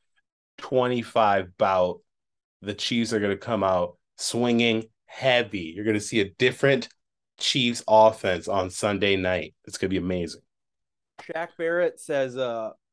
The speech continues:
Speaker 2: he doesn't see many differences in the offensive line from the Super Bowl.
Speaker 1: Oh, I'm sure he doesn't. I'm sure,
Speaker 2: That
Speaker 1: yeah.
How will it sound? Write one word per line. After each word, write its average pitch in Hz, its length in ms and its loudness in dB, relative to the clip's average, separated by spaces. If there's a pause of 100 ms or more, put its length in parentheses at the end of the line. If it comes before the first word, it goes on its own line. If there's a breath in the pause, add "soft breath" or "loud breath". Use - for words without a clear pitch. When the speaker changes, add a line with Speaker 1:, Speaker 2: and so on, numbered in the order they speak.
(100)
Speaker 2:
he 165 140 -4
doesn't 180 220 0
see 180 120 -6
many 147 220 -4
differences 117 580 -8
in 107 60 -12
the 110 100 -10
offensive 107 480 -8
line 104 240 -8
from 104 160 -14
the 101 60 -14
Super 101 320 -12
Bowl. 92 320 -6 (720)
Speaker 1:
Oh, 98 320 6
I'm 98 120 0
sure 107 260 0
he 104 80 0
doesn't. 95 400 0 (180)
I'm 95 80 -12
sure, 110 380 2
Speaker 2:
That 107 120 -10
Speaker 1:
yeah. 98 300 2